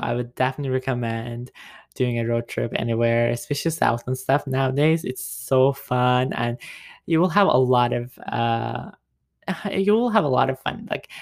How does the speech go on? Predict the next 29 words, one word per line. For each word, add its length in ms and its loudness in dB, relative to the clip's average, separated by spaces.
uh, 180 2
I'm 80 2
not 140 4
sure 140 4
how 120 4
it's 120 -2
gonna 180 -2
be 160 -4
now 320 0
with 120 -2
the 60 -8
covid 320 0
because 220 -2
I'm 120 0
not 160 -4
sure 140 -6
if 160 -10
the, 300 -2
the 100 -16
public 360 -6
restrooms 520 -10
are 160 -8
open 360 -4
so 100 -12
you 80 -8
can 160 -18
use, 260 -8
but, 240 0
like, 200 -2